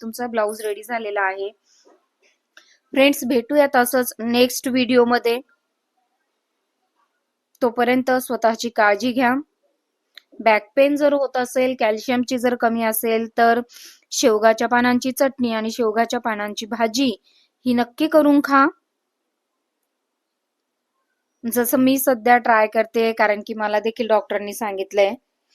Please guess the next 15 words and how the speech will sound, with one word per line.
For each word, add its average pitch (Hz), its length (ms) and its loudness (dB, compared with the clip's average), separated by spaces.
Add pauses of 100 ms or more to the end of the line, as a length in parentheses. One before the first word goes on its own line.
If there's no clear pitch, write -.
(240)
बॅक 202 340 0
पेनमुळे 214 420 0
मशीन 226 560 -4 (160)
काम 208 260 2
करायचं 208 440 2
नाही, 214 200 0 (600)
पण, 220 220 4
अ, 220 280 2 (680)
मशीन 226 400 2
कामाशिवाय 240 680 4
तर 240 180 0
काहीच 233 380 0
होणार 226 280 4
नाही 214 140 -2
माझं. 196 340 2